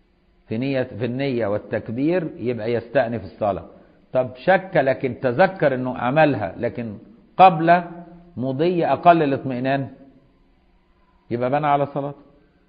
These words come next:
خدت بالك إزاي؟ ما يضرش لأنه تذكر. طيب.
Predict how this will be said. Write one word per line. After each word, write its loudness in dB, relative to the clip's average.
خدت -8
بالك -2
إزاي؟ -8
ما -8
يضرش -4
لأنه -8
تذكر. -4
طيب. -2